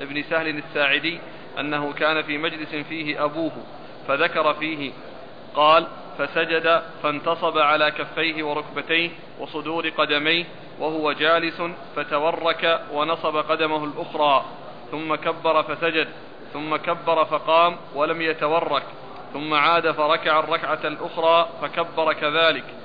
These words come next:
ثم جلس بعد الركعتين حتى إذا هو أراد أن ينهض للقيام قام بتكبير ثم ركع الركعتين الأخريين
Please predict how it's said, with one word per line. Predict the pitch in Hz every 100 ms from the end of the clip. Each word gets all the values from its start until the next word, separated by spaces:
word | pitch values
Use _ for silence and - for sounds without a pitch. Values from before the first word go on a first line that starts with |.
| - - -
ثم | 139 151 151
جلس | 165 165 156
بعد | 156 160 160
الركعتين | 156 156 - 143 139 165 175 175 - - - -
حتى | - 165 170
إذا | 165 160 160
هو | 156 165
أراد | 151 160 170 165
أن | 156 156
ينهض | 160 170 156 156
للقيام | 151 160 151 156 156 170 175 - - -
قام | 160 170 160
بتكبير | 156 151 - 151 170 156 - - - - -
ثم | 151 151
ركع | 151 165 170 160
الركعتين | 160 160 151 151 170 165
الأخريين | 160 165 160 156 170 175